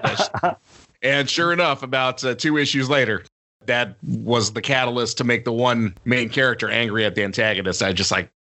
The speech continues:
Speaker 1: y-, it's ruined fiction for me in some way. <laughs>
Speaker 2: Yeah, well, that's, uh, you know, it's such a common thread of all comic books is that your, uh, your, your main character is usually an, an orphan whose parents were killed in some way that has traumatized them. Uh,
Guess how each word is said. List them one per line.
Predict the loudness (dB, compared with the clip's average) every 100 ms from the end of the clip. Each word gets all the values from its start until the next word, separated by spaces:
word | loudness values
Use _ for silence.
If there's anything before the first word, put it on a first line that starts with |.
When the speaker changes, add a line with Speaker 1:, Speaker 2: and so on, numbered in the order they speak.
| _ -6
Speaker 1:
y-, | 0
it's | 0 0
ruined | -2 0 0 0
fiction | -2 -2 0 -2
for | -2 0
me | 0
in | 0
some | 0 0
way. | 2 0 0
<laughs> | -2 -6 -6 -10 -2
Speaker 2:
Yeah, | 0 2
well, | 0 0
that's, | -2 -4 -2
uh, | 0
you | 0 0
know, | 0 0
it's | 0
such | -2 -2
a | -2
common | -2 0 0 0 -2 -6 -4
thread | 0 2 0
of | -2 -4 -6
all | -2 0 -2
comic | -2 -2 0 -2
books | -2 -2 -2 -2
is | -2 0
that | 0 0
your, | 0 2 2
uh, | 2 0
your, | 2 2 0 0
your | 0
main | 2 2 0 -2
character | -2 -2 -2 -2 -2 0
is | 2
usually | 2 0 2 2 2
an, | 0 -2 -2
an | -2 -2
orphan | 0 0 -2 -2 0 2
whose | 2 2 0 -2
parents | -2 0 0 -2 -2
were | -2 -2
killed | -2 0 2 2 0
in | -2 -2
some | -2 0 0 2
way | 2 2 2 2
that | 0 0 0
has | 0 -2
traumatized | -2 -2 0 0 -2 -2 0 0 0
them. | 0 0 2 2 2
Uh, | 2 0 -2